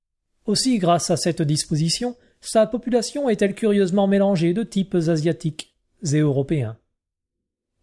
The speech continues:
Perm, la capitale, est une ville de six mille habitants,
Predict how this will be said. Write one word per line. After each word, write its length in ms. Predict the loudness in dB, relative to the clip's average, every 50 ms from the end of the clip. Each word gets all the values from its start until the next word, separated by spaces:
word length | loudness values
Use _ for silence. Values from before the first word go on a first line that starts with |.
| _ 0
Perm, 420 | 2 2 4 4 0 0 0 -2 -2
la 240 | 0 0 0 -2
capitale, 840 | -2 -4 -6 -6 -6 -4 -8 -10 -4 -2 -2 -2 0 -2 -4 -4 -6 _ _ _ _ _ _ _ _ _
est 140 | -4 -2 -2
une 220 | 0 0 2 2 2
ville 280 | 2 2 2 2 2
de 120 | 2 0 0
six 240 | 0 -2 0 0
mille 100 | 2 4
habitants, 460 | 2 2 0 -2 -6 -4 -6 -6 -6